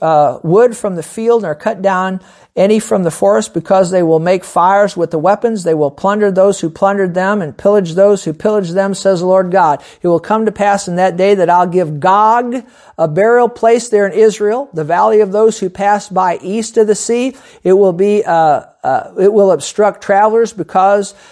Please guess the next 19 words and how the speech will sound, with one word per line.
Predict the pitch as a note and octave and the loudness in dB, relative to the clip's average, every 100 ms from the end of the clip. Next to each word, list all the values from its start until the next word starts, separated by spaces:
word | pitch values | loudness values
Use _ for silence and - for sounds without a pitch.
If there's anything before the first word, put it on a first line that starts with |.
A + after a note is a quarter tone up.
| _ | _
there | E3 F#3+ G#3 | 0 2 4
they | G3 | 2
will | D#3+ | 2
bury | D3+ F3+ G3 F3+ | 2 2 2 2
Gog | D#3 F3 G#3+ F#3+ | 2 2 2 0
and | D3 | -4
all | - E3+ F#3+ | 0 0 0
his | G3+ F#3 | -2 -2
multitude." | F#3 G#3 G3+ D#3 - C#3 G#2 - _ _ - _ F3 | 0 0 0 -4 -8 -8 -8 -14 _ _ -20 _ 0
Therefore | G#3 - A3 G3 | 0 2 0 2
they | F3+ | 2
will | D#3+ | 0
call | D#3+ G3 G3 G#3 | 0 0 2 2
it | D#3+ | -2
the | |
Valley | D#3 F3+ F#3+ | -2 2 2
of | E3+ | 0
Hamon | F3 A3 G3+ D3+ | -2 -2 -2 -2
Gog. | D3 C3+ A2 | -2 -4 -8